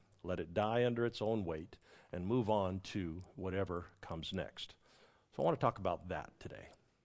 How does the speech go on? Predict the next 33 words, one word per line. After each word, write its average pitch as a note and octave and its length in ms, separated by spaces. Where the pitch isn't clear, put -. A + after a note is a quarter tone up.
And B2+ 120
in D#3 40
order F#3+ 140
to C#3+ 80
talk C3+ 300
about G#2 380
that, F2 240
I G#2 40
want B2 240
to B2+ 140
introduce B2+ 680
you, F2 260
or A2+ 380
if B2+ 220
you B2 100
were A#2 120
here D3+ 200
in A#2 100
twenty C3 280
fourteen, A2+ 800
I - 20
want G2+ 220
to F#2+ 240
reintroduce G2 760
you F#2+ 180
to F#2 300
this G#2+ 220
guy. - 240
His - 180
name G2+ 240
is F2+ 320
James B2+ 360
Fowler, F#2 460